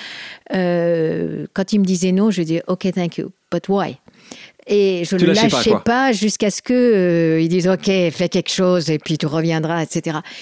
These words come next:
Speaker 1: Je pense que, euh, comme je dis souvent, euh, il faut jamais considérer que c'est fini. Au pire, il faut toujours partir du principe qu'on peut poser des questions. Au pire, on nous dit non.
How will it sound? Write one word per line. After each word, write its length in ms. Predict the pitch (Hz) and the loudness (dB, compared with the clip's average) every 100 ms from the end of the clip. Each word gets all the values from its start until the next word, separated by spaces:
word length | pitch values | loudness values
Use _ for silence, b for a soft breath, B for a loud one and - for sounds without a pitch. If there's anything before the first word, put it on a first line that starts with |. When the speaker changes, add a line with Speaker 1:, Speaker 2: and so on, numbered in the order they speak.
| B B B B | B B B B
Speaker 1:
Je 160 | - 208 | -4 -4
pense 380 | - 294 311 - | -2 0 0 0
que, 340 | 220 190 - - _ - | 2 2 -2 -10 _ -8
euh, 360 | 190 185 185 175 185 - | -4 -2 -2 -4 -6 -4
comme 140 | 247 | -2
je 100 | 214 226 | 0 2
dis 120 | 220 | 0
souvent, 600 | - 214 220 254 285 - _ _ _ _ - | 0 0 0 0 -4 -10 _ _ _ _ -6
euh, 280 | 190 185 180 - B B B B - | -2 0 -2 -6 B B B B -4
il 140 | 226 | -4
faut 400 | - 277 262 - _ | 0 2 2 -2 _
jamais 800 | 165 175 165 262 269 214 175 226 _ _ - | -8 -4 0 2 4 4 2 -2 _ _ -10
considérer 680 | - 196 - 190 190 185 220 | -2 -2 0 0 0 0 0
que 140 | 190 | -2
c'est 160 | - 175 | -4 -4
fini. 300 | 180 156 185 B B B - | -4 -6 -8 B B B -4
Au 140 | 302 | -2
pire, 400 | 302 - 330 349 - | -2 -2 0 0 0
il 80 | 226 | -6
faut 160 | - 208 _ _ | -2 -4 _ _
toujours 540 | - 359 254 247 269 - | 2 2 4 2 2 -2
partir 440 | - 208 - 285 | -6 -4 -2 0
du 120 | 214 | 0
principe 500 | - 180 165 214 240 | 0 -4 -2 -2 -2
qu'on 140 | - 202 | -2 -4
peut 140 | 277 | -2
poser 260 | - 226 214 | -2 0 0
des 80 | 180 | 0
questions. 400 | 185 156 240 330 | -2 -2 -4 -4
Au 80 | - | -6
pire, 200 | - 330 320 | -4 -2 0
on 80 | |
nous 100 | 233 | 0
dit 160 | 175 170 | 2 0
non. 240 | 160 151 | 0 -2